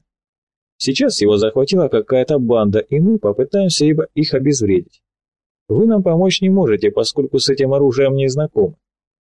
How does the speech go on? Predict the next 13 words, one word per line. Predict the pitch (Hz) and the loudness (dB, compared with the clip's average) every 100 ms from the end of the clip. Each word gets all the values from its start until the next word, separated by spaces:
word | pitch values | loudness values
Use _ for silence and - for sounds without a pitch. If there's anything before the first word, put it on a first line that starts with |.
| - | -8
Не | 107 147 | -2 0
мешайте | 190 196 151 107 98 95 | 2 0 0 0 0 -2
нам". | 90 - _ _ _ _ _ _ _ _ _ _ _ _ _ _ _ - | -4 -10 _ _ _ _ _ _ _ _ _ _ _ _ _ _ _ -4
"Так-так. | 131 - 123 101 90 - _ _ _ _ _ _ _ _ _ | -4 -2 0 0 0 -4 _ _ _ _ _ _ _ _ _
Значит, | - 110 139 147 151 | -6 -2 -2 -2 -4
из-за | - 117 104 | -2 0 2
этого | 107 123 151 135 | 2 2 2 2
вас | 117 117 123 | 2 0 -2
объявляли | 110 120 120 120 120 | 0 0 2 2 2
в | |
розыск, | 135 190 151 - - | 2 0 -2 -10 -6
Николай | 170 156 120 113 | -6 -2 0 2
Андреевич?" | 110 98 - - | 2 0 -2 -6